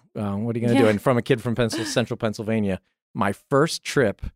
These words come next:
Speaker 1: to New York City was my first interview at Sports Illustrated
Speaker 2: Oh,
Speaker 1: in
Speaker 2: wow.
Speaker 1: December of nineteen ninety-six. So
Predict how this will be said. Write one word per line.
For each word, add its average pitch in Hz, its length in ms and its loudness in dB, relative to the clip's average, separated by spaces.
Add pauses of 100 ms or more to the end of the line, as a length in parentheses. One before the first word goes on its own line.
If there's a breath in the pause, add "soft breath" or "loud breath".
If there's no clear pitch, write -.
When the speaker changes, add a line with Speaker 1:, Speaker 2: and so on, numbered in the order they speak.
(400)
Speaker 1:
to 113 100 0
New 117 140 2
York 120 240 4
City 107 380 2
was 98 200 0
my 98 120 -2
first 113 320 -2
interview 92 320 -4
at - 80 -16
Sports - 280 -8
Illustrated 95 360 -8
Speaker 2:
Oh, - 120 -4
Speaker 1:
in 208 40 -4
Speaker 2:
wow. 214 300 0
Speaker 1:
December 120 500 4
of 101 100 0
nineteen 107 320 -2
ninety-six. 95 600 -8
So 95 260 -4